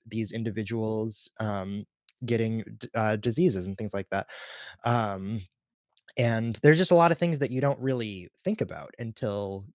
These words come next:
you have, um, either talked with one of these people or, you know, seen a, a discussion with them, and I think that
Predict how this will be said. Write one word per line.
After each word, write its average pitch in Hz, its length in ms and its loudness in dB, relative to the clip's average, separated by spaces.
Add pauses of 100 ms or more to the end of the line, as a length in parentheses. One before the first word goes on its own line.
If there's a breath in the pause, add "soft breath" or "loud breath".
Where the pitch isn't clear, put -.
(100)
you 107 240 -6
have, 101 600 -6 (320)
um, 92 380 -12 (200)
either 107 240 -4
talked - 400 0
with 104 220 -2 (120)
one 117 200 -4
of 104 80 -6
these 107 160 -10
people 104 380 -4
or, 101 520 -4
you 113 100 -10
know, 95 120 -6
seen 123 420 -4
a, 98 240 -2
a 104 100 -6
discussion - 460 -6
with 92 140 -12
them, 90 200 -12
and 101 100 -6
I 117 80 -2
think 135 260 -2
that 117 360 0